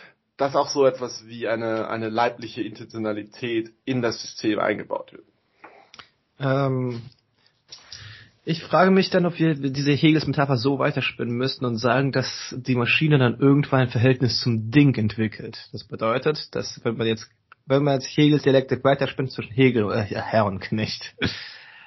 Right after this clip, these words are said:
Speaker 2: Das bedeutet, äh, ja, der, der Knecht nimmt jetzt gerade die Befehle an von dem Herrn. Also wir sind gerade Menschen als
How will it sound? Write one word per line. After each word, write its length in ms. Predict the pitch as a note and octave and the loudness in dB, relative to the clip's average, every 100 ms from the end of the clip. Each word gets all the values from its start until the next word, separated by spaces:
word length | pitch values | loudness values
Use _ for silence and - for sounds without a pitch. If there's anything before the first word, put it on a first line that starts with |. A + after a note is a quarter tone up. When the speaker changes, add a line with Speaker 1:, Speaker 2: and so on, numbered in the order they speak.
| _ | _
Speaker 2:
Das 160 | - - | -8 -4
bedeutet, 560 | A2+ B2+ D3 D3+ - | 4 4 4 0 -6
äh, 360 | - C3+ B2+ B2 | -2 2 2 2
ja, 360 | B2 B2+ E3 - | 2 2 0 -2
der, 320 | - C3 B2 A#2+ | -2 4 4 4
der 300 | B2 A#2 A#2 | 2 2 0
Knecht 420 | - C3 C3 - | 0 0 0 2
nimmt 280 | C3 C#3+ C3 | 2 4 2
jetzt 200 | A#2 - | 0 0
gerade 180 | A#2 | 2
die 180 | A2 G#2+ | 2 0
Befehle 380 | A2+ C3 B2+ A2+ | -2 2 2 2
an 300 | A#2 D3+ F#3+ | -2 -4 -6
von 160 | - A#2+ | -4 -2
dem 120 | G#2+ | 0
Herrn. 340 | G#2+ A2+ E3 - | 0 0 -2 -6
Also 240 | G#2+ A2 | -10 -4
wir 140 | A#2+ | -2
sind 180 | A2 G#2 | 0 -2
gerade 160 | - A2+ | -4 -4
Menschen 300 | A2 G#2 G2+ | -2 -2 -2
als 280 | G2+ - | -4 -10